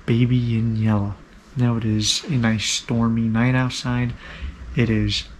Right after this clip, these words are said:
a perfect mix. It's, uh, Christmas time,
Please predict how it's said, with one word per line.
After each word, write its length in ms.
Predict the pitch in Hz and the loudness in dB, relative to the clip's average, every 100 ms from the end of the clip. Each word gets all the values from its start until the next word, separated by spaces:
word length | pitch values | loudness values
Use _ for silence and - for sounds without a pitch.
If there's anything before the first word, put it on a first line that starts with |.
| - - - | -20 -18 -14
a 80 | 95 - | -12 -8
perfect 540 | - 135 - 120 - | -4 -2 -4 -10 -6
mix. 760 | 110 113 120 - - - - - - - - - - - - - - - - | -4 -2 -2 -4 -4 -2 -2 -8 -16 -20 -20 -20 -20 -20 -20 -20 -20 -20 -12
It's, 260 | 117 - - | -10 -6 -2
uh, 340 | 110 107 110 - - - - - | 0 0 -2 -8 -20 -20 -16 -8
Christmas 560 | - 196 - 135 104 | -2 0 0 -2 -2
time, 560 | - - 120 107 104 | -4 -4 -2 -2 -2